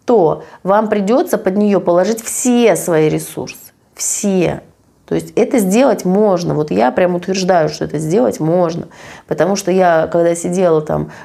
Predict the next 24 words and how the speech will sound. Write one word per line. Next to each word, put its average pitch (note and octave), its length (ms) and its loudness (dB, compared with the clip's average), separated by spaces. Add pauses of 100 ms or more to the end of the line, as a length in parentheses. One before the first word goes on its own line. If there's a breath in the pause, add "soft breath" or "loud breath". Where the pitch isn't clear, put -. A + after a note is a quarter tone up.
живя F3 340 2
в D3 40 2
общаге, G#3 720 0 (260 loud breath)
э, D#3 680 2
с E3 80 -2
другими F3+ 480 0
там D#3 320 -2
ещё E3+ 240 -2
тремя F3 360 0
соседками, E3 840 -2 (320 loud breath)
и F3+ 180 0
где-то F3+ 320 2
я D#3+ 60 0
там D#3+ 180 0
прочитала F3 600 0
в E3 60 -14
какой-то E3+ 320 -4
книге, F3 540 -2
что E3+ 220 -6
можно F3 480 0
там E3 400 -2 (220)
чего-то F#3 300 -6
настраивать F3 540 0
бессознательно, E3 720 -2